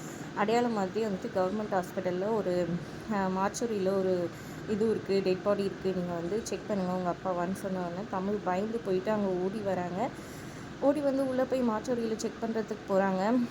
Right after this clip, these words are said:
இன்னொரு பக்கம் சிபி அந்த ஹாஸ்பிட்டலுக்கு வந்திருக்காரு. என்ட்ரன்ஸ்ல நிக்க, அங்க வந்துட்டு ஒருத்தருக்கு அடிபட்டுச்சுன்னு சொல்லிட்டு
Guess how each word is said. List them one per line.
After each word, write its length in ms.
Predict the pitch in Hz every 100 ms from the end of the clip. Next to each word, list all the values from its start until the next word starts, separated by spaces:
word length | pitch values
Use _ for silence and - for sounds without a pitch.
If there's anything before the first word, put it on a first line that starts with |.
| - -
இன்னொரு 280 | 269 285 285
பக்கம் 300 | 247 254 247
சிபி 280 | 247 214 262
அந்த 180 | 240
ஹாஸ்பிட்டலுக்கு 520 | 214 220 - 233 226 214
வந்திருக்காரு. 560 | 196 202 - 190 190 220
என்ட்ரன்ஸ்ல 520 | 196 220 233 - 214
நிக்க, 280 | 190 185 208
அங்க 220 | 202 196 196
வந்துட்டு 320 | 185 175 220
ஒருத்தருக்கு 420 | 208 - 185 185
அடிபட்டுச்சுன்னு 680 | 175 208 214 196 190 208 208
சொல்லிட்டு 360 | 202 185 185